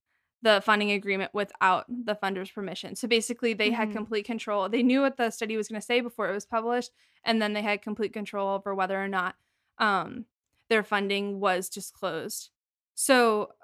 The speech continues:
Speaker 1: um, politicians and interest groups backed by the fossil fuel industry have promoted Soon's work for years in order to spread doubt, um, about, you know, the human role in climate change,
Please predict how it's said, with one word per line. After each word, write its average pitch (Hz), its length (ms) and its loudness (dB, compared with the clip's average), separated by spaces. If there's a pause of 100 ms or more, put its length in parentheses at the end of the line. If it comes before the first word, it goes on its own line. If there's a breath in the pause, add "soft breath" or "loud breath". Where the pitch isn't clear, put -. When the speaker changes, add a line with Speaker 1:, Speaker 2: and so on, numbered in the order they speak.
(140)
Speaker 1:
um, 208 300 -2
politicians 262 960 2 (100)
and 214 400 0
interest 226 400 -6
groups 233 380 -2
backed 208 260 0
by 220 100 2
the 208 80 -2
fossil 208 300 -4
fuel 262 220 2
industry 262 440 0
have 220 160 -2
promoted 214 460 -4
Soon's 208 420 -4
work 208 440 -4
for 208 100 -2
years 214 600 2
in 220 180 -2
order 208 240 -2
to 214 260 -8
spread 196 380 -6
doubt, 190 360 0 (440)
um, 202 460 0 (380)
about, 196 520 2 (360)
you 214 120 -2
know, 185 180 -2
the 208 260 -2 (200)
human 226 360 4
role 202 280 0
in 208 120 -4
climate 208 380 -6
change, 294 500 -4